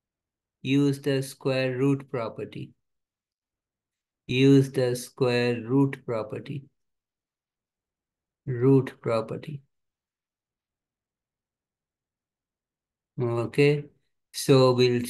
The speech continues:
take the square root of Z minus two square is equal to square root of minus twenty-two.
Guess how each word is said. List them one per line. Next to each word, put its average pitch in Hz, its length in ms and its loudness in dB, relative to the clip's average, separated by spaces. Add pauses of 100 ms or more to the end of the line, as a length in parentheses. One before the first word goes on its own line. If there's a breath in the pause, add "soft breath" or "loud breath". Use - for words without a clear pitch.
(120)
take 151 240 2
the 156 140 0
square 139 580 0
root 160 400 -2 (240)
of 123 300 -6
Z 135 580 0 (460)
minus 135 800 0
two 131 280 -6
square 151 680 -4 (440)
is 120 300 -6
equal 143 480 0
to 151 340 -4 (440)
square 131 840 -4
root 143 420 -2 (1400)
of 131 480 -4 (720)
minus 135 760 -2
twenty-two. 117 840 -10